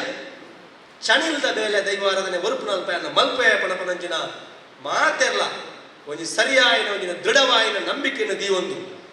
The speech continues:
ಪುಚ್ಚೆಗೆ ಏರು ಗಂಟೆ ಕಟ್ಟುನೆ ಅಂದಕ್ಕೆ ಎನ್ನಗ ದೈವಾರಾಧನ ಸಂರಕ್ಷಣಾ ವೇದಿಕೆದ ಎಂಕಲ್ ಎಂದು ನಮ್ಮ ತಿಗಲೆ ಮುಟ್ಟುದು ಪಂಪುನಾಡಿ ಮುಟ್ಟ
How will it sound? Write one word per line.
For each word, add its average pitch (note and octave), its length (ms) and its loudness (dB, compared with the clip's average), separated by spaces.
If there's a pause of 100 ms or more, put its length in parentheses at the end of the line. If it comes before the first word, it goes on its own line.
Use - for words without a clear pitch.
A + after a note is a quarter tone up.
(220)
ಪುಚ್ಚೆಗೆ B3+ 440 -4
ಏರು B3+ 360 4
ಗಂಟೆ A#3 340 2
ಕಟ್ಟುನೆ G3+ 280 -2
ಅಂದಕ್ಕೆ F#3+ 260 -2
ಎನ್ನಗ C4 220 4 (560)
ದೈವಾರಾಧನ G3 600 2 (100)
ಸಂರಕ್ಷಣಾ G3+ 500 -2
ವೇದಿಕೆದ F#3 380 -4
ಎಂಕಲ್ C4 580 2
ಎಂದು A3 200 2
ನಮ್ಮ G3 180 -2
ತಿಗಲೆ C4+ 460 2
ಮುಟ್ಟುದು A3+ 360 0
ಪಂಪುನಾಡಿ G3 540 0
ಮುಟ್ಟ F3+ 160 -2